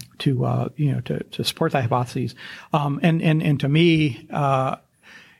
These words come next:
you know, when you suggest, you know, when you act, you know, when you ask about, uh, applying that sort of way of thinking to the change, uh,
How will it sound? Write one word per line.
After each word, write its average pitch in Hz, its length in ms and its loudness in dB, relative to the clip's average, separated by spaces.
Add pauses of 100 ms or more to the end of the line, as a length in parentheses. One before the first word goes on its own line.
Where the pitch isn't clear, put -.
(220)
you 180 420 0
know, 151 60 4
when 143 120 0
you 135 100 0
suggest, 135 680 0
you 175 100 2
know, 139 80 -2
when 139 140 -2
you 143 80 0
act, 143 260 0
you 147 320 0
know, 135 60 0
when 139 140 2
you 131 80 -2
ask 131 240 -2
about, 127 400 0 (220)
uh, 131 240 -6
applying 131 440 0
that 131 360 -2
sort 143 160 -2
of 127 60 -2
way 131 140 0
of 123 100 -4
thinking 131 400 0
to 123 400 -2 (360)
the - 80 -4
change, 131 500 -2
uh, 127 320 -4